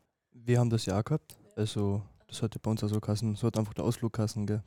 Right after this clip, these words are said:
Speaker 1: Gesunder Start ins Studium, ja. Und wir haben übrigens auch am Anfang alles erklärt gekriegt. Also da war eine Einführung,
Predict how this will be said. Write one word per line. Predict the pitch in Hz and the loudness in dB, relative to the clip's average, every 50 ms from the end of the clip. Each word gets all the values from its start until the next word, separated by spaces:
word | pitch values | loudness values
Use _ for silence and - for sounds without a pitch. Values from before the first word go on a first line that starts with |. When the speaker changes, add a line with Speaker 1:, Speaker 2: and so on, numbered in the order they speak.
| _ _ | _ _
Speaker 1:
Gesunder | - 107 - - 113 107 104 | -12 -8 -6 -2 -2 0 0
Start | 104 - 104 104 98 107 | -2 -2 -2 -2 -2 -2
ins | 104 - | -4 -6
Studium, | - - 110 101 104 107 107 107 - - - | -4 -4 -2 -2 0 -2 -2 -4 -6 -6 -4
ja. | 107 107 101 - _ _ _ _ _ _ _ _ _ _ _ _ - | -2 -2 -2 -4 _ _ _ _ _ _ _ _ _ _ _ _ -4
Und | 110 107 104 104 101 101 101 98 95 - - - - - - - - _ | 0 0 2 2 2 2 0 -2 -4 -6 -12 -16 -16 -14 -16 -16 -12 _
wir | - 120 123 120 | 2 4 4 6
haben | 120 123 | 6 4
übrigens | 120 110 113 110 107 - | 4 4 4 2 2 2
auch | 104 101 | 2 2
am | 98 85 | 2 2
Anfang | 98 98 - - 101 90 | 0 -2 -2 -4 -4 -2
alles | - 95 98 - - | -2 -2 -2 -2 -2
erklärt | 92 - - 101 95 - - | -4 -4 -4 -4 -4 -4 -4
gekriegt. | - - 92 - - | -6 -6 -4 -4 -4
Also | 95 - - 98 | -4 -4 -2 -2
da | 104 98 | 0 0
war | 95 98 98 98 | 2 2 2 2
eine | 92 110 | 2 2
Einführung, | 120 113 - 120 117 110 104 107 104 104 104 101 101 110 | 2 2 2 2 4 4 4 2 2 2 0 -2 -2 -6